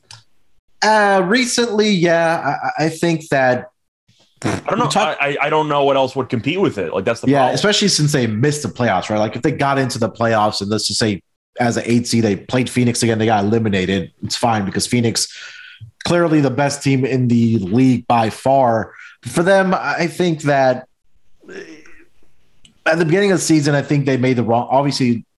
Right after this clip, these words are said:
Speaker 1: in hindsight now, but even when they made the trade for Russell Westbrook, I think the people that know basketball said this was an absolute terrible move for this organization.
Speaker 2: Truth is, I
Speaker 1: And
Speaker 2: think if they went with the alternative of Buddy Hield, I think they were screwed anyway.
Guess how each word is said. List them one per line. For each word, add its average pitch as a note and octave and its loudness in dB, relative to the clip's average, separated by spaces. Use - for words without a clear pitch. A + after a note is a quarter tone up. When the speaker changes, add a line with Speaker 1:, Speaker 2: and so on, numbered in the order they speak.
Speaker 1:
in A#2+ 0
hindsight A#2+ -2
now, A#2 2
but A2+ 0
even D3+ 0
when B2 0
they C3 2
made E3 2
the F3 0
trade B2 -4
for A#2 -4
Russell A2 0
Westbrook, A2 -2
I A#2 2
think B2 -2
the B2 -2
people B2 -2
that G#2 0
know D3+ 2
basketball A#2 0
said A2+ -2
this B2+ 0
was A#2 0
an A2 -2
absolute A#2 -2
terrible B2+ 0
move B2+ 0
for A#2 -4
this A2 0
organization. G#2+ -2
Speaker 2:
Truth A3 0
is, C#3+ 2
I C3+ 0
Speaker 1:
And B2 -4
Speaker 2:
think F3+ -4
if C#3+ -6
they D#3 0
went C#3+ -2
with C3+ 0
the C3+ 0
alternative B2 -2
of A#2 -4
Buddy A#2 -2
Hield, A2 -2
I G2+ 0
think A#2 -4
they A2+ -2
were G#2+ -2
screwed A#2 -2
anyway. F#2 -6